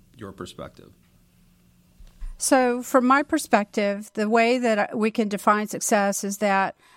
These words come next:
Speaker 2: we've had fewer serious injuries. And so, for example, when I started, um, we had just had a f-, fatality of a person who was struck by wood.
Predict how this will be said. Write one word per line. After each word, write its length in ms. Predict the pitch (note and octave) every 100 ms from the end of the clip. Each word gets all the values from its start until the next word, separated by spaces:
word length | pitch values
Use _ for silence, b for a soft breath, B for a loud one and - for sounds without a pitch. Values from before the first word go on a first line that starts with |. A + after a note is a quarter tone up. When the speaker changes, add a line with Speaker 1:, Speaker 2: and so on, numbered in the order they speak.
| b
Speaker 2:
we've 160 | A#3 A#3
had 280 | A#3+ A3 G#3+
fewer 420 | - A#3+ A#3 A3
serious 500 | - G#3+ G3+ G3 -
injuries. 720 | G3+ F#3+ F3+ D#3+ G#2+ - - _ b b
And 140 | b A3+
so, 240 | C4 A3+
for 280 | A3 A#3 A3+
example, 520 | B3+ C4 B3 A#3+ A#3+ A3+
when 180 | G#3
I 80 | A3+
started, 640 | B3 - G#3+ G#3 G3 G3 F#3 -
um, 460 | G3 F#3+ F#3+ G3+
we 200 | - A3
had 220 | A#3 G#3+ -
just 340 | A#3 A#3 -
had 380 | A#3 G#3+ G#3+ G#3
a 400 | - G3+ G3 G3
f-, 60 | G3+ - _ _
fatality 720 | - - A3 B3 A#3 A3+ G3+
of 80 | F#3+
a 60 | F#3+
person 460 | - A3 G#3 G#3 G3+
who 100 | G3+
was 160 | G3
struck 340 | - G#3 F#3+ -
by 140 | F#3
wood. 460 | F3+ F#3 F3 E3